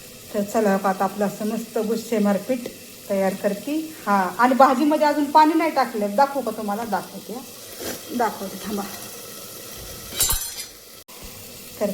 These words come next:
चला, हे बघा, असं आपलं गुस्सेमार पीठ तयार करते. हा, आणि भाजीमध्ये अजून पाणी नाही टाकलं बरं का, दाखवते तुम्हाला.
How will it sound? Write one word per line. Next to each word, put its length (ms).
चला, 180
हे 100
बघा, 240
असं 260
आपलं 300
गुस्सेमार 580
पीठ 120
तयार 240
करते. 380
हा, 260
आणि 160
भाजीमध्ये 580
अजून 240
पाणी 220
नाही 180
टाकलं 320
बरं 120
का, 180
दाखवते 400
तुम्हाला. 340